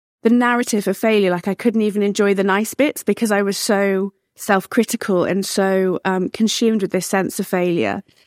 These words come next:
So we had, again, I think I thought breastfeeding was going to be this incredibly natural experience, um, and effortless, and, and it wasn't. Uh, and so I,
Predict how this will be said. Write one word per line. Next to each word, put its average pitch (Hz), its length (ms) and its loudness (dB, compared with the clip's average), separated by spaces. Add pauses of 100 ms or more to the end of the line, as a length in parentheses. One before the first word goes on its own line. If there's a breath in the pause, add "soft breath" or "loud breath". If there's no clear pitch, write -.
So 247 160 4
we 254 80 2
had, 262 240 -2 (360)
again, 233 240 2
I 202 80 0
think 202 320 0
I 196 80 0
thought - 220 -2
breastfeeding 202 500 0
was 185 120 -2
going 185 160 0
to - 60 -14
be 190 100 -2
this 190 180 -4
incredibly 196 420 -2
natural 190 600 0
experience, 180 1120 -2
um, 185 260 0
and 214 140 0
effortless, 180 600 -2
and, 175 220 0 (360)
and 220 120 2
it 196 80 0
wasn't. 196 600 0 (100)
Uh, 214 360 2
and 233 140 2
so 254 120 2
I, 233 100 2